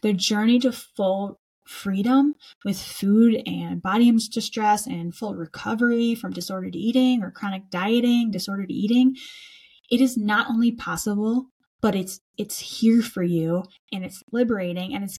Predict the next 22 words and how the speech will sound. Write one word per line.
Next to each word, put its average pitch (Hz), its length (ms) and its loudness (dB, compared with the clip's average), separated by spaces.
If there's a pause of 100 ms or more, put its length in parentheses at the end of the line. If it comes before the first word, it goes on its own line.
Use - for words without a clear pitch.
it 226 180 -8
can 214 140 -6
change 214 400 -2
your 202 120 -4
life. 196 300 0
It 196 120 -8
involves 214 640 0 (240)
really 247 560 4 (400)
doing 208 340 0
things 185 300 -6
differently - 400 -6
and 185 100 -2
getting 180 240 -2
uncomfortable. 185 640 -6
It 214 80 -6
involves 208 440 -2
breaking 220 520 4
free 226 340 0
from 190 200 -8
these 175 160 -6
external 180 440 -6
rules, 233 520 2